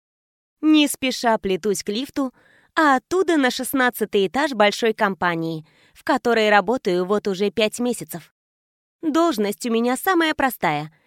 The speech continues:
секретарь-референт. Казалось бы, ничего особенного. Секретарша, как скажут многие. Но именно здесь меня воспринимают как высшее существо.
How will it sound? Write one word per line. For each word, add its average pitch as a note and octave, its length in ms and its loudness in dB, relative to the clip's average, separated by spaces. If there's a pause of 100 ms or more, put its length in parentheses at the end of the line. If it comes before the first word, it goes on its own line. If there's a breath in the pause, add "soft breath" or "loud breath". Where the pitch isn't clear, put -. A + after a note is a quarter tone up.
(300)
секретарь-референт. C#4 1500 -2 (400)
Казалось B3+ 480 4
бы, C4+ 140 0
ничего C4+ 400 2
особенного. F#3 680 0 (340)
Секретарша, C4+ 880 -2
как B3 200 -4
скажут A#3 380 -2
многие. F3 520 -2 (320)
Но E4 200 4
именно A#3+ 480 2
здесь A#3+ 340 -2
меня A3 260 2
воспринимают A3+ 720 0
как A#3+ 240 -2
высшее G#3+ 460 -2
существо. A3+ 600 -6